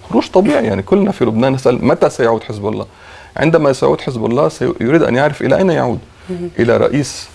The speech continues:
Speaker 1: من جماعته، صديق له، باستطاعته تأمين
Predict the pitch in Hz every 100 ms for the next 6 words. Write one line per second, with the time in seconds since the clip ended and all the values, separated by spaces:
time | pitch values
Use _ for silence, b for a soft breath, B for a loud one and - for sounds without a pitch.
0 | - - - 101 101 92 98 95 110 127
1 | 135 127 143 139 - 98 104 120 117 131
2 | 127 139 131 101 - 95 117 113 101 -
3 | - 110 110 95